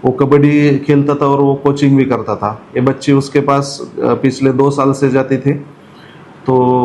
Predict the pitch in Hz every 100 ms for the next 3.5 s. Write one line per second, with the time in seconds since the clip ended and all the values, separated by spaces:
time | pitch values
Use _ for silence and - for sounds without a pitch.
0 | 123 - - - - - - 127 135 143
1 | 139 143 143 135 143 139 143 135 131 135
2 | 131 127 123 123 127 123 131 139 - -
3 | - - 120 117 113